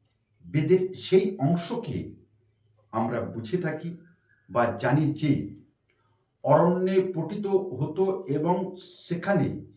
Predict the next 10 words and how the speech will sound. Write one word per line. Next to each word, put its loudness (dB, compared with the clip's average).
জীবন 4
ও 2
জগতের -2
গভীর -2
দার্শনিক -2
আলোচনা -4
থাকত, -14
অর্থাৎ -8
অরণ্যের 2
মধ্যে -10